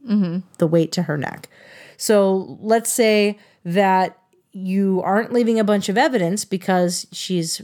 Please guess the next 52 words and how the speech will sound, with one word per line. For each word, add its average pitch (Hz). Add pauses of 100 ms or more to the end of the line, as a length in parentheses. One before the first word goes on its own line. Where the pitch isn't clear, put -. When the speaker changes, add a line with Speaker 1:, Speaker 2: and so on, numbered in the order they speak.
(120)
Speaker 2:
wrapped 170
from 175
the 170
house. 339 (300)
She's 180
not, 180
like, 180 (520)
there, 185 (120)
you're 180
not 175
gonna 185
have 247
blood 196
everywhere. 180
There's 160
no 202
secretions. 185
There's 170
no, 175
like, 165
you're 175
Speaker 1:
Are 202
you 202
saying 202
the 185
tarp 175
is 180
from 160
the 160
boat? 156
Is 170
that 156
why 143
that's -
covered 160
in 156
gasoline? 175
Is 165
that 160
the 160
same 151
Speaker 2:
The, 220
Speaker 1:
tarp? 180
Speaker 2:
no, 185
there's 202
a, 190
Speaker 1:
Oh. 196
Speaker 2:
a 185
canvas 233
boat 175
cover. -
Speaker 1:
Okay. 170